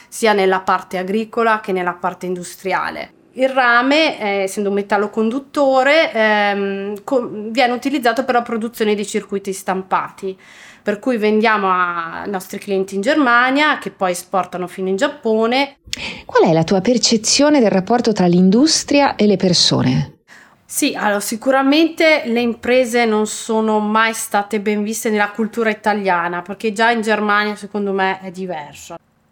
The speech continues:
Speaker 1: Oggi non, eh, non c'è la percezione che siano dei posti di lavoro, dei posti che fanno,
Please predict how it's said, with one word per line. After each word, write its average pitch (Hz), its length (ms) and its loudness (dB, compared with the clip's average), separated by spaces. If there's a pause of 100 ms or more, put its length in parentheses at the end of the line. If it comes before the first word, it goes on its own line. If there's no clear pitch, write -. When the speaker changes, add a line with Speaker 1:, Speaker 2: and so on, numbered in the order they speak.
(240)
Speaker 1:
Oggi 277 360 2
non, 240 340 0
eh, 214 460 2
non 226 260 -2
c'è 262 320 2
la 240 140 2
percezione 233 1300 -2
che 233 180 -2
siano 220 600 0 (260)
dei 214 200 0
posti 233 340 -2
di 214 80 2
lavoro, 226 560 2
dei 214 140 0
posti 220 540 0
che 214 240 -2
fanno, 214 560 0